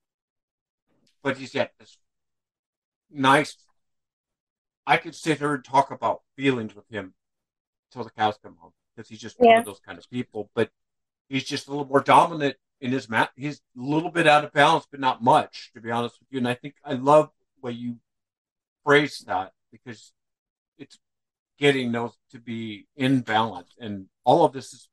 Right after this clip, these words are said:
Speaker 1: brought me to this point to where when that collective consciousness, not society, the collective consciousness changes to where that doesn't become a thing, I'm very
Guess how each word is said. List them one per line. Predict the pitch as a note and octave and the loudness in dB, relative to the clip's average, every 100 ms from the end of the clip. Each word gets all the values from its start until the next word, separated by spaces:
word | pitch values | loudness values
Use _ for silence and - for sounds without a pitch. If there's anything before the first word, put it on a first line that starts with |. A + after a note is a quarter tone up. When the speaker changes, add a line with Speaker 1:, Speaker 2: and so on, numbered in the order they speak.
| - | -4
Speaker 1:
brought | A2 A#2+ | -4 -4
me | A#2 | -12
to | - | -12
this | A2 G2+ | -16 -16
point | - C#3 A2+ | -2 -2 -2
to | A#2+ | -14
where | A2 G2+ G2+ G2 _ _ _ _ _ _ _ _ _ _ _ _ _ _ - | -12 -10 -8 -12 _ _ _ _ _ _ _ _ _ _ _ _ _ _ -20
when | B2+ C3+ C3+ | -4 -2 0
that | B2 - _ - - | -2 -4 _ -20 -10
collective | - C3 A#2 - A#2 | -2 0 0 -4 -14
consciousness, | - B2+ C3 C#3+ - A2+ F#2+ - - _ _ - | 2 4 4 -2 -10 -12 -12 -14 -20 _ _ -18
not | F3+ | -18
society, | - G#3+ - G#3+ G3 G#2 | -4 -2 2 2 2 -2
the | A2+ - | -12 -14
collective | B2+ B2+ C#3+ | -12 -12 -16
consciousness | _ C3+ B2+ G#2+ - G2+ F#2+ _ _ _ _ | _ -14 -14 -20 -20 -18 -18 _ _ _ _
changes | - D#3+ F3 C#3 A#2 - | -6 -6 -6 -10 -14 -14
to | B2+ | -18
where | A2 A#2 A#2+ | -18 -14 -12
that | C3+ B2+ - | -8 -8 -8
doesn't | C3 B2+ - | -14 -14 -20
become | A#2 - A2 | -20 -16 -14
a | G#2 _ | -14 _
thing, | D3 B2 A2 - _ _ _ _ - | -2 0 -2 -8 _ _ _ _ 0
I'm | B2+ C3+ A#2+ _ _ _ _ _ _ _ _ _ _ _ _ _ _ | 0 0 -4 _ _ _ _ _ _ _ _ _ _ _ _ _ _
very | D3 D3 D3 | 6 8 6